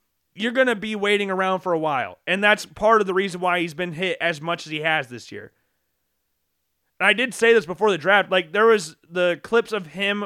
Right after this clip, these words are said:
next to Kyler Murray. Like, they might be the same height. I think they were listed the same weight or something. But Kyler Murray is so much, like, broader than Bryce Young is,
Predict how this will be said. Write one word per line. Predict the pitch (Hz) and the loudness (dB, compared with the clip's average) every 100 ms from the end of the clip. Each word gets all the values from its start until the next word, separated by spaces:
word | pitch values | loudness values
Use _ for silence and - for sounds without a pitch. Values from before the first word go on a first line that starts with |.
| 98 | -6
next | 180 180 | -6 -6
to | 170 | -8
Kyler | - 180 190 | 0 2 2
Murray. | 170 165 190 214 214 _ _ _ _ _ _ | 0 -2 -2 -4 -10 _ _ _ _ _ _
Like, | 180 | 0
they | 214 | 2
might | 262 262 | 4 2
be | 226 | 2
the | 196 | -4
same | - 202 | 0 -2
height. | 160 170 202 202 - | 0 2 2 -2 -2
I | 165 | -4
think | - 180 202 | -2 -10 -6
they | 185 | -8
were | 127 | -8
listed | 107 143 - 165 | -12 -14 -12 -12
the | 160 | -12
same | - 160 143 | -8 -8 -8
weight | 113 143 156 | -8 -8 -8
or | 151 | -10
something. | 143 165 160 185 175 _ _ _ _ | -6 -6 -2 -4 -4 _ _ _ _
But | 208 208 - | 0 0 0
Kyler | 190 269 247 | 4 6 6
Murray | 196 208 | 4 0
is | 170 | 0
so | - 202 | 0 2
much, | 208 - - _ _ _ _ | 2 0 -14 _ _ _ _
like, | 165 165 _ _ _ _ _ _ | -8 -8 _ _ _ _ _ _
broader | 151 131 180 190 190 170 117 _ _ _ - | -16 -4 2 4 4 2 -2 _ _ _ -8
than | 165 160 | -6 -4
Bryce | 156 156 131 | -2 -2 -2
Young | 143 123 | -8 -10
is, | 101 95 | -14 -16